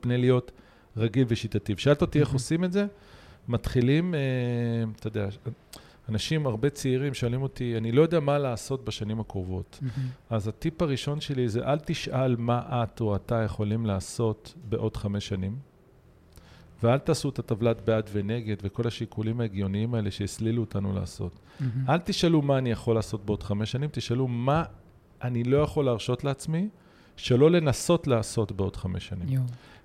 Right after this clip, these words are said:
Speaker 1: מה אני לא יכול להרשות לעצמי שלא להיות, באיזה מקום אני לא יכול להרשות לעצמי, אני אסתכל על עצמי ואני אגיד, "אני לא מאמין שלא ניסיתי."
Speaker 2: Mm.
Speaker 1: תחפשו את תחושת החירום שלכם, לא את האפשרות הטובה יותר או פחות. תרדו משיקולים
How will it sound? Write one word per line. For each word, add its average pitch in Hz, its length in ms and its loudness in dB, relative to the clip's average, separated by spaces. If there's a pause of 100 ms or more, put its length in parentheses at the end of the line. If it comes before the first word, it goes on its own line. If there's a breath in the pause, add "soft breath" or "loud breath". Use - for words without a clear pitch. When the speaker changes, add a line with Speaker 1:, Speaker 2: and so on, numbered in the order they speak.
Speaker 1:
מה 156 260 6
אני 202 160 6
לא 175 120 8
יכול 196 240 6
להרשות 170 320 4
לעצמי 151 460 2
שלא 139 360 4
להיות, 151 420 6
באיזה 147 280 4
מקום 165 320 0
אני 147 80 2
לא 156 40 2
יכול 160 220 2
להרשות 143 320 2
לעצמי, 147 180 -2
אני 131 80 0
אסתכל - 300 -2
על 170 60 4
עצמי 170 160 -2
ואני 139 180 0
אגיד, 151 140 0
"אני 139 120 0
לא 156 100 2
מאמין 175 260 4
שלא 160 260 2
ניסיתי." 147 640 -2
Speaker 2:
Mm. - 400 -16 (140)
Speaker 1:
תחפשו 143 540 2
את 240 100 0
תחושת - 500 2
החירום 139 760 2
שלכם, 180 600 2
לא 151 320 6
את 151 160 -2
האפשרות 143 880 -2
הטובה 127 440 0
יותר 131 220 0
או 117 160 -4
פחות. - 440 -6 (580 loud breath)
תרדו 151 400 6
משיקולים 185 760 2